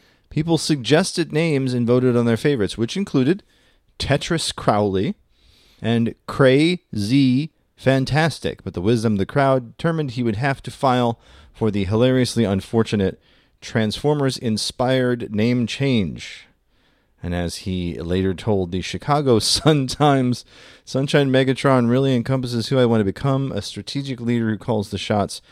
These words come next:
from afar, a villainous tactical battlefield commander, but with a sunny disposition." The <laughs> Wired asks him, "How have things changed?" Megatron, "It's hard to maintain my assholeness with a name like Sunshine."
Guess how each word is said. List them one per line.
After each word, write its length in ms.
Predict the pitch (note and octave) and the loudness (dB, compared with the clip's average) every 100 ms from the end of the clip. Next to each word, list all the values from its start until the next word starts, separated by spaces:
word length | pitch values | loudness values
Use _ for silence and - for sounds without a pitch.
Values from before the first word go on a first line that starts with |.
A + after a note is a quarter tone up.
| - _ | -20 _
from 360 | - B2+ A#2+ A#2 | -6 0 0 0
afar, 640 | G2+ F#2+ - C#3+ D3 C3+ | -4 -6 -4 -4 -2 -2
a 200 | G#2 G#2 | 0 0
villainous 580 | F#2 A#2 D3+ C#3+ A#2+ - | 0 0 0 0 -2 -6
tactical 640 | - F#3+ G#3+ - C#3 C3+ | -10 -8 -8 -8 -4 -4
battlefield 760 | A2+ G2+ B2 D3+ - C3 B2 A2 | -2 -4 -2 -4 -6 -6 -6 -6
commander, 480 | - G#2 G#2 G2 F2+ _ _ _ - | -6 -2 2 2 0 _ _ _ -12
but 80 | F#2 | -8
with 140 | F2 | -4
a 140 | F2 | -4
sunny 580 | E2 - B2+ A#2+ A#2 A2+ _ _ _ - F#2+ | -6 -4 -2 0 0 -4 _ _ _ -20 -6
disposition." 920 | G#2+ A2+ - G#2 F#2 A#2 - G2+ - _ _ _ _ _ | -2 -2 -4 -6 -2 -2 -2 -4 -8 _ _ _ _ _
The 260 | F2+ - G2+ | -12 -10 -8
<laughs> 60 | C3+ | -8
Wired 540 | G2 F#2+ G2+ G#2 G#2 | -6 -4 -2 0 0
asks 460 | E2+ F#2+ F#2 - - | -2 -6 -8 -10 -4
him, 240 | F#2+ F#2 - - - _ | -2 -2 -4 -14 -20 _
"How 240 | - G#2+ G#2+ | -2 2 2
have 100 | F#2 | 0
things 340 | G2 F#2 - | -2 -2 -6
changed?" 680 | - C3 B2+ C3 B2+ - - _ _ _ - _ | -2 0 2 2 -2 -6 -14 _ _ _ -20 _
Megatron, 760 | G2 A#2+ D3 A#2+ - G#2+ F2+ E2 | 2 4 4 4 4 4 2 0
"It's 180 | F2+ - | -4 -2
hard 340 | D3+ F#3+ E3+ | -2 0 -2
to 120 | - | -2
maintain 560 | C3 A#2+ A#2+ C#3 B2+ B2+ | 0 0 0 0 0 2
my 220 | A#2 G#2 | 2 2
assholeness 720 | F2+ B2 C3 C3 B2 A#2+ A2+ | 0 -2 -2 0 4 4 2
with 120 | A2+ F#2+ | 0 0
a 40 | |
name 280 | F#2+ G#2+ A2 | 4 4 4
like 340 | G2+ G2+ - | 2 0 -4
Sunshine." 720 | - - B2 B2+ - - C3+ | -6 0 2 2 0 0 2